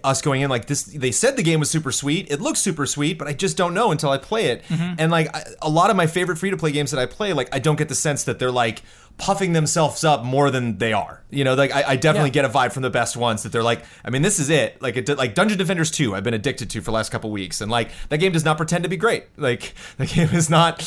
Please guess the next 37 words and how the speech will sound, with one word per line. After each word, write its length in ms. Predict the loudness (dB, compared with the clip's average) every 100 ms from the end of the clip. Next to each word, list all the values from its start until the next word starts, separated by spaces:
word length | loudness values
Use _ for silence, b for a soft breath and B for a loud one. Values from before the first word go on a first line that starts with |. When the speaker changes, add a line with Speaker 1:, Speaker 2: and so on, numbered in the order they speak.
| -2
Speaker 2:
Good 140 | 2
Speaker 1:
like, 80 | 2
Speaker 2:
example. 240 | 4 4
Speaker 1:
like, 80 | 4
Speaker 2:
I'm 60 | 4
glad 160 | 4
you 60 | 4
Speaker 1:
bleeding 20 |
Speaker 2:
brought 120 | 4 4
that 60 |
Speaker 1:
edge. 60 | 4
Speaker 2:
in 40 | 0
Speaker 1:
It's 120 | 0
Speaker 2:
here. 80 | 0
Speaker 1:
just, 200 | 0 0
like, 120 | -2
really 320 | 0 2 4
Speaker 2:
Yep. 160 | 2 2
Speaker 1:
fun 180 | 2 4
tower 280 | 4 4 2
defense. 280 | 0 -4
It 40 | -4
just 180 | -6 -4
gets 180 | -4
totally 320 | -4 -2 0 0
crazy. 280 | -2 -2
The 80 | -6
frame 280 | -4 -2 0
rate's 200 | 0 -2
awful. 380 | 2 2 2 -2
There's 220 | -2 -4
Speaker 2:
Mm-hmm. 120 | -2 -2
Speaker 1:
glitches 240 | 0 -2
all 180 | -2 0
over 160 | 0 -2
the 60 |
place. 340 | -2 0 2